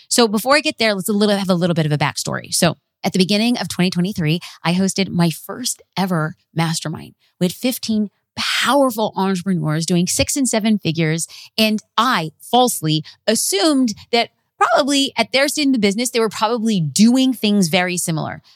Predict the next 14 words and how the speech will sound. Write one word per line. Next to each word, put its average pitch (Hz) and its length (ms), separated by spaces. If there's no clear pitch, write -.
I 254 240
made 233 320
the 294 160
assumption 165 640
that 175 140
they 190 100
had 175 280
systems 262 640
and 180 140
processes 190 600
set 185 220
up 226 140
around 170 240
launching 170 600